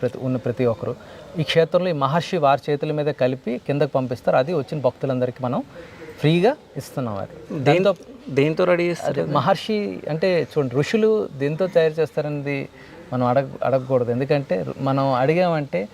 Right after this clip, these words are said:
Speaker 1: వారికి, అంటే వాళ్ళు, ఆ, సున్నితంగా ఉంటారు, మనకి
Speaker 2: Hmm.
Speaker 1: క్వశ్చన్ చేయకూడదు. వారు ఏది ఇచ్చినా మనకు అమృతంగా ఇస్తారు.
Speaker 2: Hmm.
Speaker 1: ఆ అమృతం అనేది మనం స్వీకరిస్తే మనకు బాడీలో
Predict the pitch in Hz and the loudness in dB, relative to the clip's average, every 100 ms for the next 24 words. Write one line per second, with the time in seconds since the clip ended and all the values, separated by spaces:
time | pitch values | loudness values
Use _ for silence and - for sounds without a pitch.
0 | - - - - 151 139 139 - 143 135 | -18 -20 -20 -6 2 4 2 -2 -6 -4
1 | 131 - - 160 - - - 127 139 135 | -8 -12 -8 -4 -4 -6 -4 2 2 0
2 | - - - 127 123 120 113 175 180 214 | -8 -12 0 2 2 0 0 0 2 2
3 | 196 160 139 120 - - 139 131 117 104 | 2 0 2 -2 -2 -8 0 2 2 0
4 | 98 147 - 175 151 131 120 127 131 147 | 0 -2 -2 -2 0 0 0 2 4 4
5 | 160 185 - 202 190 151 135 151 - 156 | 2 0 -4 -4 -2 -2 -2 0 -2 0
6 | 127 - 113 - - - 113 107 127 147 | 0 0 -4 -4 -12 -6 -4 2 2 4
7 | 170 180 170 190 156 131 - 135 143 - | 2 0 -2 -2 -4 -6 -4 -4 -4 -6
8 | - 262 147 135 120 123 135 | -4 -2 -2 0 2 2 2